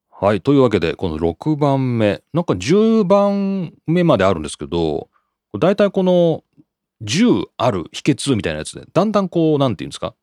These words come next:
失速してくるというか、ありますよね、そういうの。あの、さっきのあの、ストレスレベルの軽減のやつも十並んでたんですけど、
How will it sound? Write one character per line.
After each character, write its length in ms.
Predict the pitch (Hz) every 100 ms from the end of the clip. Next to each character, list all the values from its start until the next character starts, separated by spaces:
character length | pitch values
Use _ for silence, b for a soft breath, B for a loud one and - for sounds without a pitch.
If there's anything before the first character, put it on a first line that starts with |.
| _
失 520 | - - - - 151
速 300 | - 208 220
し 80 | -
て 100 | 185
く 120 | 202
る 100 | 170
と 80 | 78
い 60 |
う 80 | 57
か、 180 | - - _ _ _ _ _
あ 120 | 143
り 80 | 208
ま 100 | 226
す 80 | 160
よ 80 | 85
ね、 100 | 78
そ 120 | 85
う 20 |
い 40 |
う 20 | 78
の。 140 | - -
あ 140 | - -
の、 120 | 98 _ _ _ B -
さ 180 | -
っ 80 | 233
き 100 | -
の 100 | 90
あ 40 | -
の、 120 | -
ス 80 | -
ト 120 | 160
レ 100 | 170
ス 300 | - 156 147
レ 140 | 160
ベ 160 | 135 95
ル 80 | 76
の 120 | 73
軽 260 | - 104
減 140 | 104 98
の 60 |
や 60 | 92
つ 100 | -
も 100 | 76
十 380 | 82 82 202 - - _
並 220 | 90 85 82
ん 40 |
で 80 | 85
た 100 | 76
ん 40 |
で 60 | -
す 100 | -
け 80 | -
ど、 200 | 67